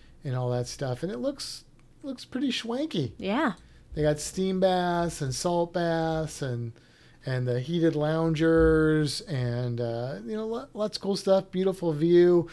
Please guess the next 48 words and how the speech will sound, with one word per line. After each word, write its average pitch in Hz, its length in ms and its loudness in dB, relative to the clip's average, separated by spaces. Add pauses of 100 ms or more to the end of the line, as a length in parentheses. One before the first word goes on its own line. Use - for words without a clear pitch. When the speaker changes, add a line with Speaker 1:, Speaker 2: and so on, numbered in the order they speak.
(300)
Speaker 1:
Looks 220 200 -6
like 226 120 -4
a 220 60 0
pretty 160 320 -2
nice 139 520 -4
spa. 170 640 -2
And 220 200 0
they've 220 140 2
got 196 200 0
the 160 80 -2
barber 156 380 2
shop 151 320 -2
as 127 180 -6
well 220 400 -4
as 135 300 -4
the 123 80 -4
beauty 120 300 -4
salon. 170 480 -14
Speaker 2:
And - 300 -2
that 208 180 4
spa's 262 400 2
in 226 100 6
the - 200 -4
aft, 175 420 0
so - 120 -6
you 202 160 0
can, 202 140 0
like, 170 240 -2
sit 202 220 -2
there 190 200 2
and, 170 140 -6
like, 160 220 -6
watch 170 360 -6
the, 156 280 -8 (120)
the 185 140 -8
waves 175 320 -6
from 180 160 -12
the 160 80 -10
back 147 240 -6
of - 40 -12
the - 80 -12
ship. - 400 -12 (140)
Speaker 1:
True 143 280 -4
that. 160 260 -8 (160)
Speaker 2:
That's 165 200 -10
cool. - 360 -10
Speaker 1:
True 151 220 -10
that. 185 200 -12